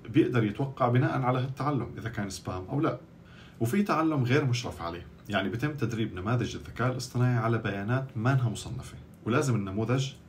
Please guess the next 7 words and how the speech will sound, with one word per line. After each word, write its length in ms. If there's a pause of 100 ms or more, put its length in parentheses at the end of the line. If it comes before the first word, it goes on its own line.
يتعرف 500
على 80
التصنيفات 640
والأنماط 440
لحاله. 380 (680)
مثلا 340
بيوتيوب 500